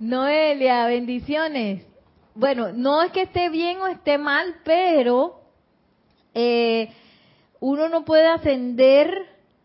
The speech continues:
con... Eh, ese no es un sentimiento ascensional, es lo que quiero decir. Uno tiene que redimir eso, porque yo no puedo ascender y que, ay, que estoy harta y me voy porque estoy harta y voy a dejar todo esto. No quiero pasar más por aquí.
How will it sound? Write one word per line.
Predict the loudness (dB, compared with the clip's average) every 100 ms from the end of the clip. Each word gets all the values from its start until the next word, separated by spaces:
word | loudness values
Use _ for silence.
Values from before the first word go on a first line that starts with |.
| _ _ _ _ _ _ _ _ _ _ -2
con... | 0 0 -2 -4 -6 -8 -10 -10
Eh, | -10 -4 -2
ese | 0 -2
no | -2
es | -2
un |
sentimiento | -2 -2 -2 -4 -2 -2
ascensional, | -2 -4 -6 -6 -4 -4
es | -6
lo | -8
que | -10
quiero | -8 -6
decir. | -6 -6 -8 -10 -12 _ _ _ -12
Uno | -8 -8 -6
tiene | -6
que | -4 -4
redimir | -2 -2 -4 -4 -4
eso, | -4 -4 -8
porque | -8 -6
yo | -6
no | -8
puedo | -4 -6
ascender | -4 -6 -4 -6
y | -8
que, | -16
ay, | -16
que | -20
estoy | -20 -18 -18
harta | -18 -20 -20 -20 _ -20
y | -20
me | -20
voy | -10 -8 -8
porque | -12 -14
estoy | -10 -2
harta | 0 0 -4 -6 -6
y |
voy | -4
a | -4
dejar | -6 -4
todo | -4
esto. | -4 -8 -20 -20 _ _ _
No | -10 -8
quiero | 0 4 4
pasar | 2 -4 -4
más | -6 -6
por | -6
aquí. | -6 -12